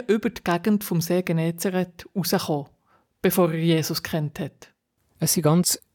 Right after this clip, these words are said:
Speaker 2: viele Episoden, die man von Petrus kennt. Zum Beispiel, dass er in der Nacht vor der Kreuzigung dreimal gelügnet hat, dass er Jesus kennt. Und er hat den Gügel gekräht. Das ist etwa die Geschichte, die am bekanntesten ist von ihm.
Speaker 1: Das war auch total verständlich gewesen,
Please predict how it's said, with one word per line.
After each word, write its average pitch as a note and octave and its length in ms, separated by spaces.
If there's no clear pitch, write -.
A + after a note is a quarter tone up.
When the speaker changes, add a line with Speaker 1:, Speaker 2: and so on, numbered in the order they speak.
Speaker 2:
viele F3+ 300
Episoden, C#3 580
die B2+ 60
man B2+ 200
von C3 200
Petrus B2+ 540
kennt. G#2+ 280
Zum A2+ 140
Beispiel, B2 480
dass A2 280
er A2 120
in G#2+ 140
der A2 120
Nacht A2 460
vor - 260
der G#2+ 120
Kreuzigung C3+ 600
dreimal A#2 460
gelügnet D3+ 460
hat, A2+ 200
dass G#2+ 160
er A#2 80
Jesus C3+ 460
kennt. G#2+ 380
Und G#2 80
er A2 240
hat - 200
den C3 120
Gügel D3 320
gekräht. G#2+ 560
Das A2 120
ist A2+ 140
etwa B2 220
die B2+ 200
Geschichte, - 400
die A#2+ 60
am A2 120
bekanntesten C3+ 760
ist B2+ 120
von C3+ 240
ihm. G#2 260
Speaker 1:
Das G#3+ 200
war F#3+ 180
auch F#3+ 100
total G#3 400
verständlich F3+ 560
gewesen, D#3+ 300